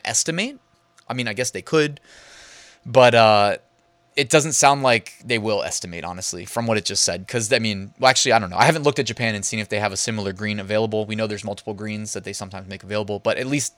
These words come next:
if it's available in navy and that's available, they will make it available in navy. If the same t-shirt design is uploaded to a V-neck product in amazon dot com, then it'll be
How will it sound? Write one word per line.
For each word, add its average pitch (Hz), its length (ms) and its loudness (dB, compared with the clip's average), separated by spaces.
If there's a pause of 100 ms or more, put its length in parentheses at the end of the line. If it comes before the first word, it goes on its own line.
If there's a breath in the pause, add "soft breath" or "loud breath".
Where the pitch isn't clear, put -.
if 131 160 -6
it's 117 100 -4
available 117 340 2
in 104 120 -6
navy 123 280 -4
and 107 100 -4
that's 110 160 -6
available, 123 400 -4
they 110 120 -8
will 104 220 -8 (100)
make 110 180 -8
it 113 60 -4
available 101 360 -6
in 95 220 -14
navy. 95 300 -12 (640 loud breath)
If 123 120 -8
the 151 80 2
same 208 260 4
t-shirt 190 380 -2
design 156 340 -2
is 139 80 -6
uploaded 139 420 -2
to 143 60 -2
a 127 40 0
V-neck 147 340 -2
product 143 320 4
in 120 120 -8
amazon 120 340 -2
dot 101 160 0
com, 151 280 0
then 131 140 0
it'll 123 180 -2
be 120 420 -4